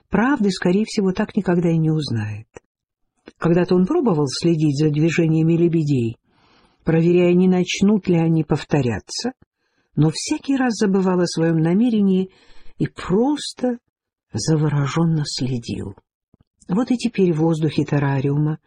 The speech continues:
смертельным для Узера, то и дело мелькали перепончатые лапы, увенчанные острыми когтями. Лебеди без видимого усилия одолевали толщу воды в два его роста, почти целиком уходили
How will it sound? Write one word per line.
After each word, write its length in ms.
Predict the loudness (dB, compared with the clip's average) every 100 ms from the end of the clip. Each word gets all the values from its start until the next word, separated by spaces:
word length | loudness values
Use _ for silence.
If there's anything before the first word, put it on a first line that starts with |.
| _ _ _ _
смертельным 920 | -6 2 2 2 0 0 2 2 0 0
для 220 | 0 0
Узера, 500 | 0 0 0 -2 -4 _ _ _
то 120 | -2 0
и 120 | 2
дело 240 | 4 4
мелькали 460 | 2 0 0 0 0
перепончатые 800 | 2 2 4 2 2 -2 0 0
лапы, 480 | 0 -2 -4 -6 -6 _ _ -2
увенчанные 640 | 2 4 2 2 2 2
острыми 460 | 0 -2 0 0 0
когтями. 800 | -2 -6 -6 -6 -6 -6 -10 -16 _ _ _ _ _ _ -20 -8 0
Лебеди 440 | 2 4 2 2
без 280 | 2 2 4
видимого 640 | 2 4 4 4 4 4
усилия 720 | 2 0 0 2 2 0 -2 -6 _ _ _
одолевали 640 | -2 2 2 2 2 2 0
толщу 540 | 0 0 0 -2 -4
воды 480 | 0 0 0 0 0 0
в 60 |
два 300 | 0 2 2
его 280 | 2 2 2
роста, 540 | 2 0 -4 -6 -6 -6 _ _ _ _
почти 420 | -2 -2 -4 -4
целиком 640 | -2 0 0 2 2 2 2
уходили 880 | 0 2 0 2 0 2 0 -2